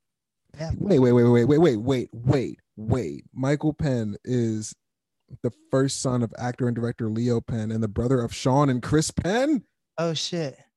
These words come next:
Speaker 2: Damn, nigga.
Speaker 1: You gotta work with this guy now. Dude, he can connect you with Sean Penn, and then Sean Penn knows fucking directors.
Speaker 2: That's fucking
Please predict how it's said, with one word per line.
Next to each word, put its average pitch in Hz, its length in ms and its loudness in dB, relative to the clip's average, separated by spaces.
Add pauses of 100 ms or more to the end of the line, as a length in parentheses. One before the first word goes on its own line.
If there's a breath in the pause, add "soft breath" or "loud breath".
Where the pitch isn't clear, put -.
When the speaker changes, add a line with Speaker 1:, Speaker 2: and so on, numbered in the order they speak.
(680)
Speaker 2:
Damn, 123 380 0
nigga. 123 280 0
Speaker 1:
You 123 80 -4
gotta - 120 -4 (100)
work - 120 -2
with 208 120 -2
this 165 160 0
guy 147 180 0
now. 127 280 -2
Dude, 196 320 -6
he 190 80 -2
can 214 120 -6
connect 208 300 -6
you 214 60 -6
with 180 60 -6
Sean 196 300 -4
Penn, 190 320 -4
and 160 120 -8
then 160 100 -4
Sean 185 340 -2
Penn 175 320 -4
knows 156 360 -10 (340)
fucking 156 280 -10
directors. 135 800 -8
Speaker 2:
That's 131 340 -8
fucking 131 720 -6